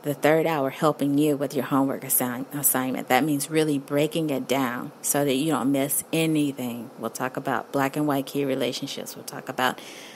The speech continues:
fingering. We'll talk about hand placement. I'll talk about the pictures that were posted just really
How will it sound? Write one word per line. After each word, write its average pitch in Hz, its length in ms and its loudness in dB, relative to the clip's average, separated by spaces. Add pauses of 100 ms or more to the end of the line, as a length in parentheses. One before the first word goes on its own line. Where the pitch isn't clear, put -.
(480)
fingering. 147 580 4
We'll 131 100 -4
talk 135 240 -2
about 127 280 -2
hand 147 340 4
placement. - 560 -2 (240)
I'll 113 160 -4
talk - 260 -2
about 139 220 -4
the 151 80 -12
pictures - 480 -2
that 139 120 0
were - 100 -2
posted 131 680 -2 (680)
just 143 240 2
really 156 720 2